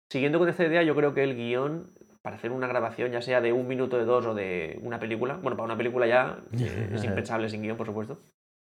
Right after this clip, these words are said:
Speaker 1: Así que súper importante tener, eh, checklist y súper importante tener guión con la información que queremos grabar y editar.
Speaker 2: Así es. Pues si quieres vamos a hacer una revisión un poco larga, bueno, un poco larga, una revisión un poco así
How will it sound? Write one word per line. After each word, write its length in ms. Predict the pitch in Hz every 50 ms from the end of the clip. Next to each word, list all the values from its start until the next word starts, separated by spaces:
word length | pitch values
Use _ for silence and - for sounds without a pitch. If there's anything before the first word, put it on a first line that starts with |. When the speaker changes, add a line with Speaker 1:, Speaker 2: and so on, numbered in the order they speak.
| _ - - -
Speaker 1:
Así 220 | 123 117 123 110
que 300 | - 117 113 95 - -
súper 240 | - 139 113 123 120
importante 580 | 113 - 117 107 107 104 104 - 82 76 - - - - - - _ _ _ _ -
tener, 460 | 113 104 98 92 92 98 - - - -
eh, 600 | - 110 104 98 - - - 73 - - - - - _ -
checklist 500 | 123 104 110 117 143 202 220 220 - -
y 140 | 113 110 110
súper 200 | - 107 98 101
importante 340 | 104 107 104 107 107 - 110
tener 200 | 110 117 120 113
guión 300 | 117 113 107 110 139 139
con 240 | - 113 110 104 104
la 80 | 104
información 400 | 107 107 113 107 110 110 120 110
que 80 | 127 127
queremos 300 | 131 120 113 117 113 104
grabar 340 | 110 107 104 110 135 170 -
y 80 | 127
editar. 300 | 113 101 104 - - - - _ _ _ _ _ _ _ _ _ _ _ _ _ -
Speaker 2:
Así 200 | 113 90 - 92
es. 260 | 85 90 92 - - _ _ _ _ _ _ _ _ _
Pues 180 | - 120 117 -
si 120 | - 110
quieres 280 | 107 120 127 156 147 123
vamos 200 | 135 135 139 131
a 40 | 127
hacer 180 | 123 147 139
una 160 | 117 107 107
revisión 380 | 110 120 120 117 117 - 123 120
un 120 | 120 113
poco 220 | - 123 117 120 117
larga, 420 | 120 127 127 117 107 101 98 101
bueno, 220 | - 123 107 92 92
un 60 | 90
poco 180 | 98 90 92
larga, 240 | 85 85 85 80 82 85 -
una 100 | 110 107
revisión 400 | 107 107 107 104 - 120 113 104
un 100 | 95 95
poco 380 | - 104 98 107 107 101 101
así 500 | 101 98 - 110 107 101 101 101 101 101